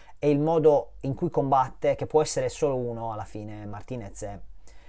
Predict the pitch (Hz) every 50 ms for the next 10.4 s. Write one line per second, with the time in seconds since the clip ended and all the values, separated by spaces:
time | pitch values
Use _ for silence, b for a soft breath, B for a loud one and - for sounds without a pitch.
0 | b b b b b b - - 123 117 110 110 - - 135 117 113 123 117 110
1 | 113 110 107 107 - - - 127 123 123 120 127 131 123 107 - - 127 120 120
2 | 113 - - 113 110 101 - 127 123 120 113 - - - - 117 117 117 113 120
3 | 120 107 - - - 117 117 113 107 120 117 113 - 117 104 - - 120 113 -
4 | - - - - - - - - 151 139 135 - - 135 127 - - - - -
5 | - - 131 127 127 120 120 113 - - 113 - - - 135 123 120 117 - -
6 | 127 120 117 113 - - - b b b b b b b b b b b - 120
7 | 117 110 113 - - 156 160 147 - 135 - - 127 135 131 131 127 123 127 123
8 | 127 139 175 185 180 - - - - 208 - - 202 - - 170 139 - - 143
9 | 135 123 - - 120 113 110 127 120 110 - - - 98 - - 95 101 104 -
10 | - - - - - - -